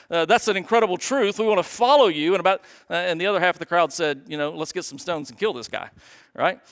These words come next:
Uh, and so, uh, that, that's happened in Thessalonica. And so they have this background in the Old Testament. And from their background in the Old Testament,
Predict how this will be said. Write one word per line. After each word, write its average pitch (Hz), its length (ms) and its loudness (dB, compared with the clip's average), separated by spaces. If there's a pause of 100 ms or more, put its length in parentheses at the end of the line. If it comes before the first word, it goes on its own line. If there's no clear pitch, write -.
(200)
Uh, 139 400 4
and 160 180 0
so, 208 280 4 (240)
uh, 180 220 4
that, 220 220 4
that's 202 180 2
happened 254 320 6
in 220 80 0
Thessalonica. 202 640 4
And 220 80 -2
so 226 100 2
they 247 140 6
have 262 180 4
this 233 180 0
background 226 880 4
in 220 140 0
the 220 120 4
Old 190 160 2
Testament. 247 460 2
And 214 80 -2
from 262 140 0
their 233 100 4
background 254 460 4
in 233 80 2
the 226 100 2
Old 202 140 0
Testament, 247 640 0